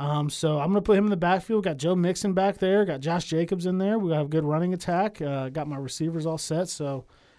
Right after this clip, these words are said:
Josh Jacobs is gonna be the man I pick. Um, so you get to fly out to Oakland. You get to pick a player off the team and bring him back to Berea and put him in orange and browns. Who you going with? Orange and brown.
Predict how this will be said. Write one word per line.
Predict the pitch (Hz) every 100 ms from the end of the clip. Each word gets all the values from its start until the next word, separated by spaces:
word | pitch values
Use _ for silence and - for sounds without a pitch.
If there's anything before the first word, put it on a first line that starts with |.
| _
Josh | - 165 190
Jacobs | - 180 175 151
is | 139
gonna | 147
be | 143
the | 139
man | 139
I | 139
pick. | 131 143 127 -
Um, | 143 127 117 - _
so | - 147 139 131 - _ _
you | 202 254
get | 247
to | 196
fly | 226 214
out | 208
to | 190
Oakland. | 190 196 202 185
You | 196
get | 202
to | 160
pick | - 196
a | 165
player | - 185 175
off | 165 156
the |
team | 143 160 151
and | 139 151
bring | 156 170 165
him | 156
back | 156 151
to | -
Berea | 147 147 143 147 147 143
and | 131 127
put | 151
him | 143 143 135
in |
orange | 127 139 135
and | 127
browns. | 127 127 127
Who | 131
you | 127
going | 127 113 117
with? | - -
Orange | 156 170 127
and | 117 120
brown. | 175 165 113 113